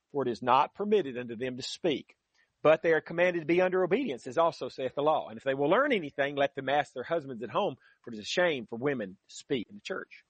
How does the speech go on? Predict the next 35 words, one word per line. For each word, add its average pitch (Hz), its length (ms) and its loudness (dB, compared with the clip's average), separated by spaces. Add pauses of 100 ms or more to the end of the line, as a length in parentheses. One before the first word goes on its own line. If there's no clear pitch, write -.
(640)
That's 277 240 2
so 196 160 0
clear. 202 300 0
I 165 80 2
can't - 280 -10
think 226 240 -2
of 117 140 -4
a 113 80 -6 (400)
passage 170 380 0
that's 127 300 -12
any 226 260 -2
clearer 185 380 2
on 151 80 -2
any 220 160 0
subject 151 440 0
than 127 180 -12
this 208 300 0 (260)
passage 139 400 -2
is 139 240 -2
on 165 200 -4 (160)
against 143 360 -2
women 143 240 -4
preachers. - 400 -2
He 175 80 -4
says 170 220 0
three 190 200 -2
times, - 520 -4 (680)
"Let 98 260 -6
your 120 100 -4
women 131 200 0
keep 156 140 -6
silence 151 360 2
in 160 80 -8
the 143 80 -8
churches. 196 480 -6